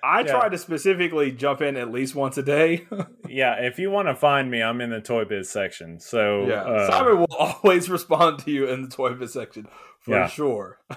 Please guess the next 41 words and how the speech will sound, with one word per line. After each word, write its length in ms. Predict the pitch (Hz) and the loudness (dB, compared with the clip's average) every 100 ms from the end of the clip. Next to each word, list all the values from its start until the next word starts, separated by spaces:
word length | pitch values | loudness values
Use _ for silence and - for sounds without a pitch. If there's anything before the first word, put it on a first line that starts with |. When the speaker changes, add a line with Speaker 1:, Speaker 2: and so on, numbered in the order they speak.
| - - _ | -16 -20 _
Speaker 1:
<laughs> 460 | _ _ _ _ | _ _ _ _
One 180 | 143 175 | 0 4
hundred 280 | 170 95 87 | 6 4 2
percent. 180 | 92 104 | -2 -6
Speaker 2:
Right. 100 | - _ _ _ _ _ _ | -10 _ _ _ _ _ _
Yeah. 160 | - - | -8 -4
Speaker 1:
I 320 | 135 180 185 | 0 0 0
can 200 | 165 147 | -2 -4
be 100 | 135 | -2
everywhere. 420 | 113 101 85 76 80 | -2 -2 -8 -8 -4
If 120 | 131 | -2
you 80 | 190 | 0
say 180 | 190 170 | 0 2
something 300 | 160 139 131 | 0 0 -4
interesting, 420 | 123 120 123 113 | -6 -10 -10 -6
I'll, 180 | 107 - | -6 -4
I'll 180 | 104 101 | -4 -4
pop 280 | 101 98 101 | -4 -6 -6
up. 200 | 85 - | -10 -4
But 60 | 120 | 2
I 100 | 143 | 2
usually 460 | 151 160 151 147 | 2 -2 -4 -4
try 180 | 131 135 | 0 0
to 100 | 120 | 0
at 120 | 107 | -4
least 340 | 113 117 - 127 | -8 -10 -14 -8
jump 240 | 117 107 | -6 -4
in 180 | 110 107 | -6 -10
there 220 | 107 107 | -8 -6
to 100 | 101 | -4
have 140 | 107 104 | -6 -6
a 40 | |
conversation 560 | 104 110 104 110 104 104 | -6 -6 -6 -10 -10 -12
once 160 | 104 | -14
a 40 | 101 | -12
day. 260 | 104 98 - _ _ _ _ _ _ | -12 -12 -18 _ _ _ _ _ _
Or 180 | - 175 | -2 0
stop 240 | 175 175 151 | 2 2 2
by 60 | |
our 120 | 147 139 | 0 0
site, 320 | - 139 135 | 0 2 0